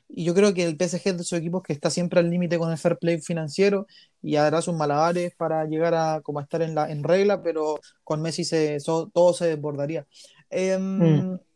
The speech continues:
Speaker 1: bueno, finalmente, porque tampoco son muchos equipos, como re-, eh,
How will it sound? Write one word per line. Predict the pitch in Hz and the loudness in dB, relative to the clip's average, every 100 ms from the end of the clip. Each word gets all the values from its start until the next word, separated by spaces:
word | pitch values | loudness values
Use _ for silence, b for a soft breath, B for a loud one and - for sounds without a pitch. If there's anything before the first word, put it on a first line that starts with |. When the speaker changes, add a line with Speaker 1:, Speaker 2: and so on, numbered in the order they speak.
| - | 2
Speaker 1:
bueno, | 233 220 180 | 6 6 2
finalmente, | - 196 208 214 220 208 - 180 185 _ _ | 0 2 4 6 6 4 -2 -6 -6 _ _
porque | - - | -12 -6
tampoco | 143 147 156 165 | -6 -4 -2 -2
son | 175 | -2
muchos | 170 170 170 | -4 -2 -2
equipos, | 170 165 | -2 -4
como | - 160 | -6 -6
re-, | 147 - - 170 | -4 -6 -6 -8
eh, | 76 | -6